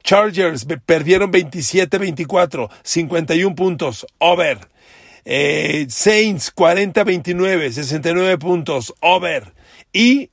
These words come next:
dos unders, un treinta trece ante Denver, de cuarenta y tres puntos, under cercano, ¿eh? Under, pero muy cerca de, de ser línea. Y la semana pasada un claro under ante los Giants, ¿de acuerdo?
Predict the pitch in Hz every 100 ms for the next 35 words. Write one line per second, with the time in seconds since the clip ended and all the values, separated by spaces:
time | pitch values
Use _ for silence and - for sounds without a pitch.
0 | - 135 196 208 - 190 202 175 151 113
1 | - 208 214 214 208 208 196 165 180 165
2 | 190 135 143 160 151 160 262 - _ -
3 | 123 131 127 131 117 170 - 165 156 175
4 | 165 - 147 139 147 185 - - - -
5 | 107 104 165 202 160 123 285 - _ -
6 | 165 190 180 147 143 139 165 - 170 -
7 | 131 113 104 - - - 117 139 131 165
8 | 147 135 247 - - 254 277 175 151 175
9 | 196 165 147 156 165 147 147 123 117 156
10 | 180 151 127 117 113 104 104 80 85 -
11 | _ _ _ - 110 165 147 247